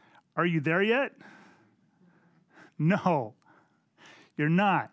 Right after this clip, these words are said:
but you're not far, which is better than where we're at today, right?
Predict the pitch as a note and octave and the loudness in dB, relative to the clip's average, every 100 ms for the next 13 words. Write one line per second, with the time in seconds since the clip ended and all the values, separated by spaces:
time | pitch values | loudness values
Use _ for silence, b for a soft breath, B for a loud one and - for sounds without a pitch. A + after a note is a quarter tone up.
0 | _ E3+ F3+ G#3+ A3+ B3 - C#4+ A3+ C3+ | _ -4 0 2 2 0 0 2 2 0
1 | A#2+ - E3 G3+ E3+ C#3 A3+ A3 G3 G#3 | -6 -8 -4 -2 -2 0 2 2 0 0
2 | F#3+ F3 F#3+ F3 A3+ F3+ D#3 D3 - D3+ | 0 2 2 2 2 2 0 -2 -4 -2
3 | D#3+ - - _ B B B B _ C3 | -2 -4 -12 _ B B B B _ -4
4 | C3+ F3 | -2 -2